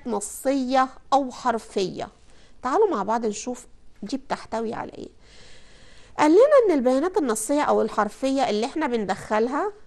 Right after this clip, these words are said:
على الخلايا هي مجموعة متتالية من الحروف والمسافات. ايه ده؟ هي المسافات بتتحسب؟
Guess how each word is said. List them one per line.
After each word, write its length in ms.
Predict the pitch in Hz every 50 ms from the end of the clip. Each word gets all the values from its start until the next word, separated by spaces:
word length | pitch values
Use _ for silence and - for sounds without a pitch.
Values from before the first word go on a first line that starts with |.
| - - - -
على 340 | - 233 226 214 196 190 - -
الخلايا 720 | - 214 214 - - 214 202 185 185 196 214 254 320 427 440 - - - - - - - - -
هي 160 | 349 453 427
مجموعة 420 | 330 262 226 208 220 254 285 277 254
متتالية 520 | 220 - - - - 185 190 226 277 330
من 140 | 381 392 415 440 453
الحروف 580 | 415 - - 494 466 466 440 381 - - - - - - - - - - - - - - - - - - - _ -
والمسافات. 840 | - 233 262 302 349 302 320 381 370 - 370 370 - 440 440 392 - - - -
ايه 60 | 339
ده؟ 180 | 359 349 226 208 - -
هي 180 | 190 190 180 180
المسافات 760 | 190 190 - 180 - - 180 - 254 311 453 415 - - - - - - - - - - - - - - - - - - - -
بتتحسب؟ 600 | 226 214 - 214 - - - 302 370 - 523 494